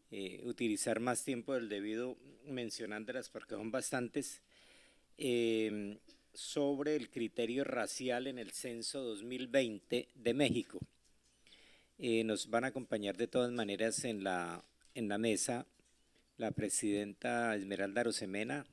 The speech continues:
que no demora en llegar, eh, la comisionada Margaret Macaulay, la comisionada Flavia Piodesán y Luis Ernesto Vargas, quien les habla.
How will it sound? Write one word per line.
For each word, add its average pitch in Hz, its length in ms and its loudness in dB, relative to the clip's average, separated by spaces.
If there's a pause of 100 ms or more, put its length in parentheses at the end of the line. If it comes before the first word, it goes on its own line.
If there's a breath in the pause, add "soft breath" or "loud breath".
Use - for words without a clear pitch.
(240)
que 92 400 -8
no 98 500 -12 (140)
demora 107 340 -6
en 110 80 -6
llegar, 107 400 -2 (220)
eh, 92 340 -6 (480 loud breath)
la 113 80 -14
comisionada 107 480 -6
Margaret 113 320 -2
Macaulay, 113 540 -6 (640)
la 101 140 -12
comisionada 98 520 -6
Flavia 117 320 2
Piodesán 110 640 -4 (680 soft breath)
y 110 140 -4
Luis 101 220 -2
Ernesto 101 420 0
Vargas, 113 380 2
quien 110 140 -4
les 101 180 0
habla. 107 260 4